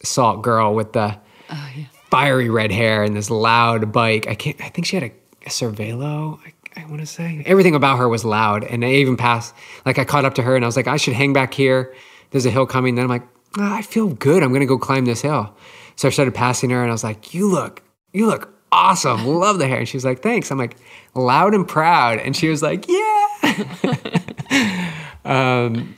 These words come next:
Speaker 1: and then I pushed up the hill and felt really strong 'cause I was passing a lot of cyclists, um, who probably passed me when we got to Snow Canyon. But yeah, it was an experience to, it, to just see where I was. Obviously, I didn't have the bike fitness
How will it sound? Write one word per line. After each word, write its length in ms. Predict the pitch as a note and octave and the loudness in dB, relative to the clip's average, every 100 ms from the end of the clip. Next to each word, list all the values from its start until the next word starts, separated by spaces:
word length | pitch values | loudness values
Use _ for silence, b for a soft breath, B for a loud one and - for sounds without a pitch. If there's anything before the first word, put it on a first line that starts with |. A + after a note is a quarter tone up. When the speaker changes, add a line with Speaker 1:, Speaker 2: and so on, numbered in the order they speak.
| - | -8
Speaker 1:
and 120 | - C3+ | -2 2
then 80 | |
I 80 | C#3 | 2
pushed 240 | B2+ D3+ D#3 | 2 2 0
up 100 | - | 0
the 80 | |
hill 300 | A#2+ B2 C3 | 0 2 2
and 80 | A#2 | 2
felt 180 | D3+ C#3 | 2 2
really 160 | D3 D3 | 4 4
strong 340 | - C3+ C3 | 4 2 2
'cause 120 | A2 | 0
I 20 | |
was 100 | A#2 | -2
passing 360 | - B2 A2+ A2 | 0 -2 -2 -2
a 40 | G#2 | -2
lot 120 | G2+ | -2
of 80 | - | -4
cyclists, 720 | - - A2+ A2+ - - - - | -6 -6 -6 -8 -10 -12 -16 -12
um, 320 | A#2 G#2+ A2 G#2+ _ - - | -10 -8 -12 -16 _ -20 -20
who 100 | - | -16
probably 340 | - G#2 A2 A2 | -10 -6 -6 -6
passed 260 | G#2+ A2 | -6 -6
me 80 | G#2 | -6
when 140 | G2+ | -4
we 60 | G#2 | -4
got 140 | G#2 | -6
to 80 | - | -10
Snow 200 | A#2+ G#2 | -10 -10
Canyon. 420 | G#2+ A2 G#2+ G#2 A#2 B B B B B B B B - | -8 -6 -4 -6 -8 B B B B B B B B -4
But 260 | A#2 A2 | -2 -2
yeah, 120 | - G#3+ | 2 2
it 20 | |
was 140 | F#3+ | 4
an 100 | A3 | 4
experience 640 | G#3+ - E3 E3+ E3 - - | 2 2 4 4 2 0 2
to, 380 | D3+ C#3 A#2 - | 4 4 0 -6
it, 380 | C#3 C3+ - _ _ _ - | -2 -2 -4 _ _ _ -16
to 160 | B2 C3+ | -8 -6
just 260 | B2 B2 - | -2 -2 -2
see 300 | - - B2+ | -2 2 4
where 120 | B2 | 4
I 80 | A#2 | 4
was. 400 | A2 A2 G#2 G#2 | 4 2 2 -2
Obviously, 300 | A2+ A#2+ B2+ | -4 -4 -2
I 20 | A2+ | 0
didn't 160 | A2 | 0
have 180 | A2 G#2 | -4 -4
the 40 | G2+ | -4
bike 240 | G#2 - | -6 -8
fitness 540 | - - - - - | -8 -10 -10 -12 -12